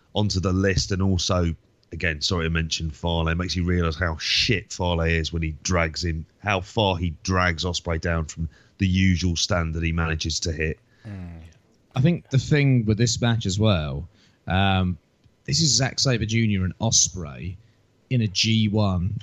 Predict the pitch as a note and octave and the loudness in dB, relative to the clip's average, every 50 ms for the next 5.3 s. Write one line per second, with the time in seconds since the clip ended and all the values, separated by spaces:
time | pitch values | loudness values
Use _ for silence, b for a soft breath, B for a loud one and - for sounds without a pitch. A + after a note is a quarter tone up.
0 | - - - G#2+ A2 E2+ G2+ G2+ F#2 G2+ G#2+ G2+ F#2+ F2 E2 F2+ - - F3+ F3+ | -10 -6 -2 -2 -2 -2 -2 -4 -4 -2 -2 -2 -2 -2 -4 -2 -2 0 -2 -2
1 | C#3+ - G#2 A2 A#2 G2+ B2 - - - C3 B2 C3 B2+ B2 - - D#3+ E3+ E3+ | 0 0 -2 0 0 0 0 0 0 0 0 2 2 0 0 0 0 0 0 0
2 | - - C3 - - - - - - C3+ C#3 C3 F#2 G#2+ A2+ A2+ A2 - - - | 0 0 -2 -4 -6 -8 -10 -6 -2 0 0 0 2 2 2 2 2 2 0 -2
3 | D#2+ - - - - - - - A2+ D#3 E3 E3 C3+ E2+ G#2 G2+ G2 G2 G2 G2+ | -4 -6 -6 -4 -4 -4 -4 -2 0 2 2 2 2 0 -2 -2 -2 -2 -2 0
4 | G2+ A2 B2+ C#3+ D3+ - F2 A#2+ A#2 A#2+ - - - G2 E2+ E2 E2+ - - E2+ | 0 2 2 2 2 0 0 0 0 -2 -4 -6 -6 -6 -6 -6 -8 -8 -8 -8
5 | D#2 - - D2+ D#2+ | -10 -10 -12 -14 -14